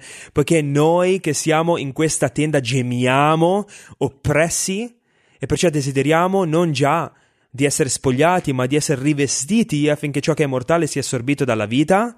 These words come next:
Anche Davide gemeva nel Salmo trentotto nove: "Signore,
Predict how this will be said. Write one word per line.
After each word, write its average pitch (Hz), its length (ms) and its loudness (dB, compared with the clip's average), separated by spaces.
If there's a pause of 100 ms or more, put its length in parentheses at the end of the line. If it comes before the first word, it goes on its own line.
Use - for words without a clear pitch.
(1040)
Anche 117 200 -4
Davide 113 240 2
gemeva 113 600 2
nel 110 340 -2
Salmo 120 560 0 (360)
trentotto 123 520 2
nove: 131 340 2
"Signore, 143 460 0